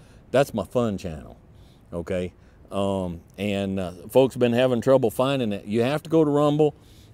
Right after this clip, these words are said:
and I, I've written on here a number of times, you have to type in Dry Creek Wrangler, all lowercase, all one word together, just like an email address, Dry Creek Wrangler,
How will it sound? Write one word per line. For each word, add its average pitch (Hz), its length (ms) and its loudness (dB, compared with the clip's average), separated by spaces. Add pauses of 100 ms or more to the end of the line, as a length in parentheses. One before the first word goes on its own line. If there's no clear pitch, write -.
(140)
and 113 160 0
I, 107 200 -2
I've 113 200 -2
written 147 280 4
on 160 180 2
here 131 140 0
a - 20 0
number 120 260 2
of 104 60 -2
times, 120 360 -4
you 110 120 0
have 170 200 0
to 147 80 -12
type 139 300 -4
in 127 140 0
Dry 123 260 0
Creek 135 320 -2
Wrangler, 113 460 -2 (540)
all 143 320 6
lowercase, 151 760 4 (680)
all 123 320 4
one 135 260 2
word 127 240 2
together, 113 380 0
just 101 200 -6
like 113 200 -2
an 107 100 -10
email 98 380 -4
address, 82 440 -8
Dry 104 220 0
Creek 107 280 -4
Wrangler, 90 420 -6